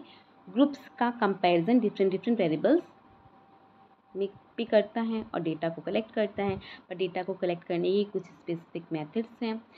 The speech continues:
उन methods में क्या आता है? questionnaire, schedule, interview,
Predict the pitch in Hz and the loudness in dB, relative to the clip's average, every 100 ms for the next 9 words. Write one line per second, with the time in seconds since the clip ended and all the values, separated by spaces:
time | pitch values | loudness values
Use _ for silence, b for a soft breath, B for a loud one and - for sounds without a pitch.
0 | B B - 247 220 240 220 - 220 214 | B B -2 0 0 -2 -6 -4 -6 -2
1 | 196 185 196 190 185 175 190 175 175 190 | -4 -4 -6 -6 -6 -2 0 2 2 0
2 | 220 - 208 175 180 208 - - 185 175 | -4 -4 2 4 4 0 -6 -10 -6 -4
3 | 160 180 285 | -2 -2 -2